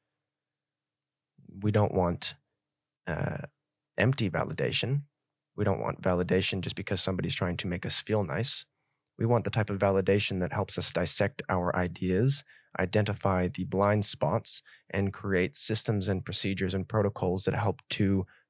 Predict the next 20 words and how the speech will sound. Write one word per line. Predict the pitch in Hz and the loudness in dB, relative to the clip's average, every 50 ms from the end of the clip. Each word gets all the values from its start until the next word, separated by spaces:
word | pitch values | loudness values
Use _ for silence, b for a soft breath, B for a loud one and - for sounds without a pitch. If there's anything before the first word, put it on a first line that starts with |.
| _ | _
prop | - - 101 98 - 101 | 0 2 2 2 4 2
up | 107 107 - | 0 0 2
those | - 95 90 92 | 2 2 2 2
blind | 92 95 95 92 92 92 | 0 0 2 2 2 0
spots | - - - 95 101 - - | -2 -2 0 0 0 0 -2
so | - - | -4 -2
that | 101 113 - - | 0 -2 -2 0
they're | - 117 | 0 2
no | 113 120 127 | 4 6 6
longer | 131 127 131 135 135 127 131 | 6 6 6 6 6 6 4
blind | 120 110 120 131 143 143 | 2 2 2 4 4 2
spots. | 143 - - - - - - - - _ _ _ _ _ _ _ _ _ _ _ _ _ _ _ _ _ _ _ _ _ _ _ _ _ _ _ _ _ _ _ _ _ _ _ _ _ _ _ _ _ _ _ _ - | 2 -2 -6 -6 -6 -8 -10 -10 -12 _ _ _ _ _ _ _ _ _ _ _ _ _ _ _ _ _ _ _ _ _ _ _ _ _ _ _ _ _ _ _ _ _ _ _ _ _ _ _ _ _ _ _ _ -4
We | 95 92 | -2 -2
need | 92 92 92 - | 0 -2 -2 -4
to | - - 95 90 | -2 -2 -2 -2
find | - - 98 101 101 95 | 0 0 2 2 4 4
that | 92 85 - - | 2 2 2 2
validation | - 98 98 92 92 - 95 98 98 - - 98 87 - | 2 2 2 2 2 4 4 4 4 2 0 -2 -2 -2
from | - 90 90 90 | -2 -2 -2 0
within, | 90 - 104 - - 101 107 104 90 80 71 - | 0 0 0 2 2 2 4 4 2 0 -2 -4